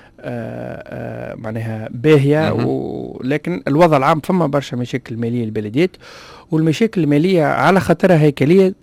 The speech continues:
Speaker 1: تتطلب برشا وقت باش تتصلح.
Speaker 2: مهم.
Speaker 1: وأهم هال-، هالمشاكل هذه مثلا مسألة المديونية متاع البلديات،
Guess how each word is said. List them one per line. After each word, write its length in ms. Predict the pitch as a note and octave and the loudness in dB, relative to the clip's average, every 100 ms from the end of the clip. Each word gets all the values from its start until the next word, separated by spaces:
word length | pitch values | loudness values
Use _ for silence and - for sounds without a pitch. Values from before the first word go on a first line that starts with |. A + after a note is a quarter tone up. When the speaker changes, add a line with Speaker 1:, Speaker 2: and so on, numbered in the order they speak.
| - | -20
Speaker 1:
تتطلب 360 | - F#3 F3 E3 | -4 0 2 2
برشا 240 | E3 C#3+ | 2 4
وقت 220 | E3+ E3+ | 2 2
باش 540 | C#3+ D3 C#3+ - - - | -2 -2 -2 -6 -10 -10
تتصلح. 500 | C#3+ - A2 - - - | -6 0 0 0 -10 -10
Speaker 2:
مهم. 100 | - | -6
Speaker 1:
وأهم 300 | B2 D3+ D#3+ | -2 0 0
هال-، 280 | C3+ C3 B2 | -2 -2 -4
هالمشاكل 640 | A#2+ C3 C3 B2+ D3+ D3 A2+ | -8 -8 -8 -6 -6 -8 -6
هذه 220 | B2+ C#3+ | -2 -2
مثلا 360 | C3 C3+ C3 B2+ - - - - | -2 -4 -4 -8 -14 -20 -16 -14
مسألة 320 | - C3 B2 B2+ | -8 -8 -6 -4
المديونية 580 | C3+ C3+ C#3+ D3 C#3 | -2 0 2 4 2
متاع 180 | C3+ C3+ | 2 0
البلديات، 760 | C#3 C#3+ D3 C3+ B2 C3 C3 | 2 4 4 4 4 4 0